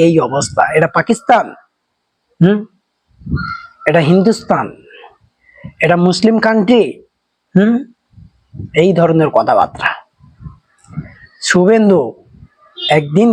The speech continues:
খাবে ঠিক কায়দা মতো আদা রসুন পাবে। হুম? এটা হিন্দুস্তান, আমি হিন্দুর বাচ্চা। ও কখন কি বলে ওর মাথার ঠিক নেই। ও কখন বলে আমি সনাতনী, কখন বলে আমি হিন্দুর বাচ্চা।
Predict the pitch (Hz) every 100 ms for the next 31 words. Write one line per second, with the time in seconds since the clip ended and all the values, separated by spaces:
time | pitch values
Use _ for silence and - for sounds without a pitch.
0 | - - 131 196 196 233 220 175 143 160
1 | 180 190 196 147 156 156 156 151 120 117
2 | - - - _ _ - _ _ _ 190
3 | 208 127 - _ _ _ _ _ - 147
4 | 156 180 196 226 - 196 143 156 135 185
5 | 208 233 180 160 - - - - - -
6 | - 185 - 190 226 254 240 247 208 214
7 | 226 214 196 214 202 175 147 127 107 -
8 | - - _ _ _ _ - - 190 226
9 | 214 214 214 208 - 185 202 214 220 226
10 | - 185 185 196 196 190 190 147 170 185
11 | 196 196 - -